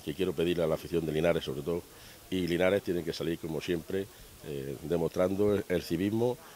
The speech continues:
la forma de comportarse, y, y esto es una imagen que tenemos que dar al exterior. Vamos a hacer controles de, del tema de, de la botella de, de bebida.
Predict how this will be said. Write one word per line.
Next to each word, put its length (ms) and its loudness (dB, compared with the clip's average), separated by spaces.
la 160 2
forma 400 0
de 180 -2
comportarse, 720 -2
y, 520 2
y 120 4
esto 180 4
es 60 8
una 120 2
imagen 320 2
que 120 -4
tenemos 280 2
que 120 0
dar 160 4
al 80 2
exterior. 340 -2
Vamos 520 6
a 40 8
hacer 200 4
controles 540 6
de, 720 -2
del 220 -4
tema 260 4
de, 280 4
de 580 0
la 200 2
botella 420 4
de, 260 2
de 260 -4
bebida. 400 2